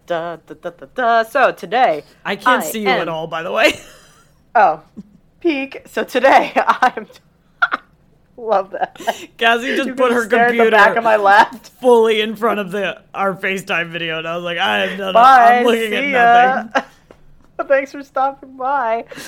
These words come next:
Speaker 1: Okay. All right. Focused. Today, I am talking about hellhounds. Do, do, do, do, do.
Speaker 2: Oh, me.
Speaker 1: It's been a while.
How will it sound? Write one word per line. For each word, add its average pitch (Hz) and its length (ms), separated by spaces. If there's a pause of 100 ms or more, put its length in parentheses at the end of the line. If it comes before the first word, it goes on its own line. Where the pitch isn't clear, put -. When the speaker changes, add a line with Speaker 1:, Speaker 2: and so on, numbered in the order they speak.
(120)
Speaker 1:
Okay. 190 280 (500)
All 202 80
right. 160 220 (1000)
Focused. - 480 (680)
Today, 156 640 (280)
I 214 160
am 170 120
talking 160 420
about 180 360 (360)
hellhounds. 180 1200
Do, 147 200
do, - 180
do, 147 160
do, 147 180
do. 233 380
Speaker 2:
Oh, 240 160
me. 240 240
Speaker 1:
It's 127 100
been 269 160
a 294 80
while. 156 500